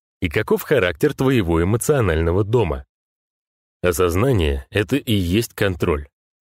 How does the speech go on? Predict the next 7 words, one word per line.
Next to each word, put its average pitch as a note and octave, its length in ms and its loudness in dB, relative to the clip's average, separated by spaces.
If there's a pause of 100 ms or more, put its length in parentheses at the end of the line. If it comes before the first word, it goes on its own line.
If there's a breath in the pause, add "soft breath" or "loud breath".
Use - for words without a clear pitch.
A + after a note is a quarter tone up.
(580)
Это F#2+ 240 -2
и F#2 140 2
есть G2+ 380 -2
ключ C#3 280 0
к - 80 -6
внутреннему F2+ 640 0
балансу A2 560 0